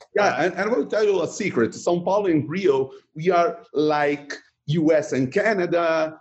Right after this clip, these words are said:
Speaker 1: or France and the rest of the world. <laughs>
Speaker 2: Okay. <laughs> I didn't know that, but, uh, but, but good to know.
Speaker 1: <laughs>
Speaker 2: Tell us a little bit about, about yourself.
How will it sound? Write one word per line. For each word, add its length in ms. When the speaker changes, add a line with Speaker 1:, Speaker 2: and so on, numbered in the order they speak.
Speaker 1:
or 420
France 360
and 140
the 80
rest 240
of 180
the 80
world. 480
<laughs> 300
Speaker 2:
Okay. 360
<laughs> 640
I 80
didn't 200
know 180
that, 240
but, 300
uh, 240
but, 220
but 120
good 160
to 160
know. 140
Speaker 1:
<laughs> 300
Speaker 2:
Tell 160
us 100
a 40
little 180
bit 120
about, 140
about 400
yourself. 420